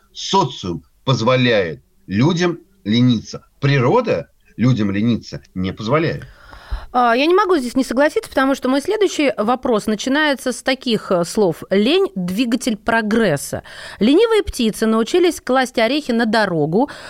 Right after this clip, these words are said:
Speaker 2: а, где твёрдую скорлупу может раз-, раздавить автомобиль». Ну, чтобы самим не совершать лишний,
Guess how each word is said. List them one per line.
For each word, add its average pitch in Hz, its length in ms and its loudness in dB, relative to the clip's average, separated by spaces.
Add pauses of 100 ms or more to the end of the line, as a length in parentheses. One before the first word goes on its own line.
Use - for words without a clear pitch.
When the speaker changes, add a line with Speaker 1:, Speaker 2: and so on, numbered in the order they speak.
(120)
Speaker 2:
а, 175 320 2
где 185 220 2
твёрдую 214 360 0
скорлупу 226 680 0
может 254 260 2
раз-, 208 240 -4
раздавить 202 600 0
автомобиль». 220 720 -2
Ну, 190 160 0
чтобы 190 240 -2
самим 196 420 2
не 170 360 2
совершать 190 440 0
лишний, 170 360 0